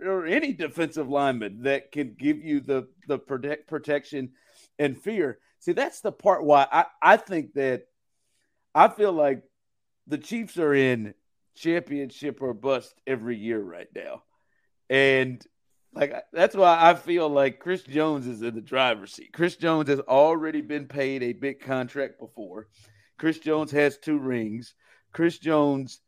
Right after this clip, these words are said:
is still in a place young enough that he will get another contract after this year from somebody. And right now, like, the Chiefs need,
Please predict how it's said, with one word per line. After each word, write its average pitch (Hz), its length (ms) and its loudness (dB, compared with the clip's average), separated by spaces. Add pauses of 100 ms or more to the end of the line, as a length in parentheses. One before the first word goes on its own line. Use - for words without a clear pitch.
(260)
is 135 240 4
still 165 420 2
in 151 160 -2
a 139 60 2
place 143 420 -2
young 147 300 0
enough 120 420 -6 (520)
that 123 480 0 (100)
he 135 300 -6
will 127 480 2 (240)
get 139 180 0
another 127 560 0
contract 127 640 -4
after 127 360 0
this 113 300 -14
year 131 240 -4
from 117 260 -12
somebody. 123 600 -8 (800)
And 135 380 2
right 151 320 6
now, 139 540 -2 (1300)
like, 139 220 0
the 135 100 -4
Chiefs 165 440 -10
need, 143 400 -2